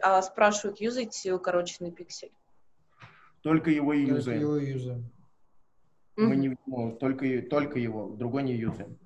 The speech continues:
Speaker 1: Почему?
Speaker 2: Хотя мы долгое время юзали обычный стандартный вот этот код пикселя, и всё.
Speaker 1: А почему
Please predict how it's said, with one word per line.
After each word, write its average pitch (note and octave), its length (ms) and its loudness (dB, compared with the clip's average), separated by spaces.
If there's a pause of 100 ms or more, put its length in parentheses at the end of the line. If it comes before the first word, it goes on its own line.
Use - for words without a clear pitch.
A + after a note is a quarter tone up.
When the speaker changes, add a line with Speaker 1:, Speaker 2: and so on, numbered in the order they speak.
(140)
Speaker 1:
Почему? - 240 -4
Speaker 2:
Хотя F3 180 4
мы C4+ 120 8
долгое A3+ 320 6
время F#3 300 6
юзали F3 320 4
обычный D3 360 4
стандартный C3 480 2
вот A#2 80 -4
этот A#2 160 -2
код C3 200 -6
пикселя, B2 360 -8
и F#2+ 40 -10
всё. - 300 -16 (320)
Speaker 1:
А G3+ 100 6
почему F#3+ 840 0